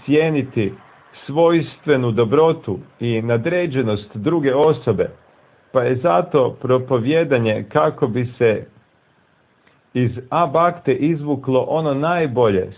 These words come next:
sasvim sigurno izraz poštovanja. Još jedanput. Poštovanje znači cijeniti svojstvenu dobrotu i nadređenost druge osobe,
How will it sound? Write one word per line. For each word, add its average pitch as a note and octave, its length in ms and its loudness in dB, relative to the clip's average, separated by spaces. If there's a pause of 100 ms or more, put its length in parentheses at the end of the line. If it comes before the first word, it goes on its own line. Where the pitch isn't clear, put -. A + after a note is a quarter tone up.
sasvim E3 460 -2
sigurno C3+ 680 -4
izraz C3 420 0 (160)
poštovanja. F#2+ 720 -2 (340)
Još D3 220 -2
jedanput. C3+ 400 -4 (720)
Poštovanje F3 540 0
znači F#3+ 360 -4 (120)
cijeniti F3 640 0
svojstvenu E3 880 0 (480)
dobrotu D3+ 960 0
i A#2+ 140 -4
nadređenost B2+ 1040 -2
druge C3 420 0
osobe, B2 560 0